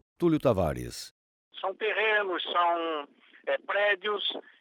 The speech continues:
Speaker 2: em que o Estado, é, não faz uso e aí o, o Estado, então, resolveu fazer um leilão desses bens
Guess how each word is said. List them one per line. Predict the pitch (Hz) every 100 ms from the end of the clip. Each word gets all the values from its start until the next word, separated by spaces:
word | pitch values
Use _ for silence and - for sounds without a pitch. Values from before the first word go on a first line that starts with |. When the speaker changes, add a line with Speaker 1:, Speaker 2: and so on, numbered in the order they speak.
| -
Speaker 2:
em | 175
que | - 185
o | 185
Estado, | 180 - 180 185 175
é, | 180 180 170 - 151 539 - -
não | - 415 -
faz | - 233 -
uso | 359 220 202 240 247
e | 226
aí | 196
o, | 214 214 202 175 170 156
o |
Estado, | 139 - 175 180 190
então, | - 180 185
resolveu | 190 196 151 175 208 - - - - -
fazer | 160 - 165
um | 185
leilão | 233 233 196 214
desses | - - - 165 151 165
bens | 175 233